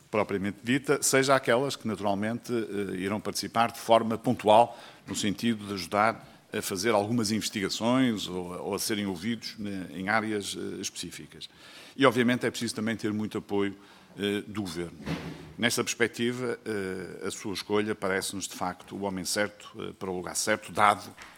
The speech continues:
aquilo que é o seu trajeto ao longo desses, destes anos e a sua capacidade de trabalho. Ainda assim, eh, gostava de lhe deixar aqui algumas questões, eh,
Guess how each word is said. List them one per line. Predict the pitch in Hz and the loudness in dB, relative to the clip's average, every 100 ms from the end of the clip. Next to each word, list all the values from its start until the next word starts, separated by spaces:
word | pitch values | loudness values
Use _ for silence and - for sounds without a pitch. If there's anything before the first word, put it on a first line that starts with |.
| - | -14
aquilo | 95 - 107 101 | -12 -6 -6 -6
que | - | -4
é | 104 | -2
o | 101 | -2
seu | - 98 | -4 -4
trajeto | 98 92 104 101 - - - - - | -4 0 0 -2 -8 -20 -20 -20 -8
ao | 104 | -2
longo | 110 101 | 0 0
desses, | 95 90 - 87 | -2 -2 -2 -6
destes | - 104 - 98 | -6 -6 -4 -2
anos | 107 110 | 0 0
e | 101 | -4
a | |
sua | - 113 | -4 -4
capacidade | 92 110 92 - 90 101 92 - - - - - | -4 -6 -6 -6 -2 -2 -2 -10 -20 -20 -20 -8
de | 101 110 | -4 0
trabalho. | 101 85 73 - - - - - - - - | -2 -2 -10 -16 -20 -20 -20 -20 -20 -6 4
Ainda | 151 147 | 8 10
assim, | 143 - 120 98 92 - | 10 8 4 2 -4 -2
eh, | 117 113 110 104 98 92 | 0 2 2 2 0 -4
gostava | - - 131 117 107 110 | -8 4 8 8 6 -2
de | 120 | -2
lhe | |
deixar | 117 110 123 123 | -2 2 4 4
aqui | 113 131 | 4 6
algumas | 117 120 113 | 6 4 0
questões, | - 123 127 | 0 2 2
eh, | 127 | 0